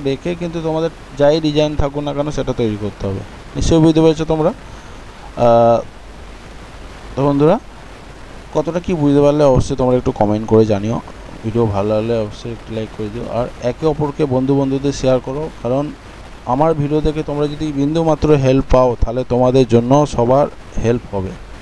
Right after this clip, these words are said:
সেই কারণে বারবার বলা, সবার কাছে আমার চ্যানেল লিংক পৌঁছাও। আর যারা হিন্দিতে, এ, ভিডিও দেখতে চায়, আমার Facebook পেজ আমি চালু করেছি, সেখানে আমি ভি-, হিন-, হিন্দি ভিডিও বেশি দি-, দেওয়ার চেষ্টা করছি, তার সাথে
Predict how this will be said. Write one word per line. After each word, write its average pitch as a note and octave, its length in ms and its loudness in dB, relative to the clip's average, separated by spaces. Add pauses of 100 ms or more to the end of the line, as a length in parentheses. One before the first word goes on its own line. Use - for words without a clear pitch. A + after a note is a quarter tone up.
(180)
সেই C3+ 200 2
কারণে C#3+ 200 4 (100)
বারবার C3 300 4
বলা, B2+ 160 0 (100)
সবার B2+ 260 0
কাছে C3+ 180 -2 (140)
আমার B2 220 0
চ্যানেল A#2 280 0 (100)
লিংক B2 120 -6 (100)
পৌঁছাও। A2+ 340 -2 (600)
আর A2+ 140 0
যারা A#2 200 4 (1120)
হিন্দিতে, D#3 400 4 (420)
এ, A#2 40 6 (920)
ভিডিও B2 240 6 (100)
দেখতে A2+ 300 -2
চায়, B2+ 160 0 (120)
আমার A2+ 240 0
Facebook A2+ 340 0 (600)
পেজ B2+ 200 4 (120)
আমি B2+ 140 2 (200)
চালু G#2+ 260 4
করেছি, B2+ 340 4 (180)
সেখানে A#2 260 -2 (100)
আমি A#2+ 200 -6
ভি-, G#2 260 -6
হিন-, A2+ 240 -4 (180)
হিন্দি C3 200 4 (100)
ভিডিও C3 200 6 (140)
বেশি A2+ 240 0
দি-, A#2+ 160 -2 (420)
দেওয়ার A2 300 6
চেষ্টা A2 300 2
করছি, A#2+ 280 0 (500)
তার D#3 160 0
সাথে F3 160 4